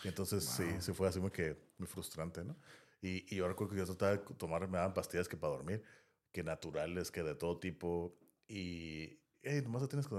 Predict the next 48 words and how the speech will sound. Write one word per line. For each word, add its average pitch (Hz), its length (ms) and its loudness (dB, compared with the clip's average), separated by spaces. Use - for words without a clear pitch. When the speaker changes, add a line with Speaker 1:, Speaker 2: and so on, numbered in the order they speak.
Speaker 1:
tomar 90 300 0
dos 107 140 -4
pastillas." 107 440 0
Y 95 40 2
era 117 120 4
tanta 135 220 0
mi 143 80 2
desesperación 110 460 -2
que 117 80 2
yo 98 60 4
agarraba 90 220 4
así 107 100 0
un 104 80 2
puño 107 300 2
y 110 60 -4
me 104 60 0
las 90 120 0
echaba 113 440 2
y 90 80 -2
nada, 101 180 4
no 147 100 6
hacía 143 160 4
nada. 147 360 2
O 107 60 -2
sea, 107 120 0
no 104 160 4
me 135 140 6
dormía. 117 280 6
Speaker 2:
Ni 117 120 8
cosquillas. 98 600 0
Speaker 1:
Nada, 113 240 0
nada, 113 280 2
nada, 110 240 2
nada. 107 140 0
Así 104 140 -2
como 123 140 2
que 92 100 -2
fue 110 240 6
poco 107 180 4
a - 40 2
poco 156 220 0
recuperando 104 500 2
el, 78 160 4
el, 87 260 0
el 76 260 -6
ciclo 107 360 -2
de 82 60 0
sueño. 123 280 -4